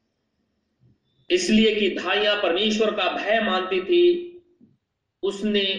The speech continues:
उनके घर भी बसाए खुदा ने,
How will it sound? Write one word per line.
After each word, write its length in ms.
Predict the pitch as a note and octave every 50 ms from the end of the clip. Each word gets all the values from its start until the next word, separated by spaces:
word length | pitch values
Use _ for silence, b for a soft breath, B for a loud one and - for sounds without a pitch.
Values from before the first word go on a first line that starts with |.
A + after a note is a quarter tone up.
| F#3+ -
उनके 580 | D3+ E3 F3 D#3+ - E3 E3 E3 D#3+ C3+ A#2 A2
घर 300 | - - - F#3 G3 F#3+
भी 260 | D#3+ D3+ D3 D3+ D3+ - -
बसाए 640 | - A#2+ - - B2+ B2 B2+ B2 A#2 G#2+ F#2+ F2+ F2 - _
खुदा 300 | _ - A#2 A2 G#2 G2+
ने, 100 | - -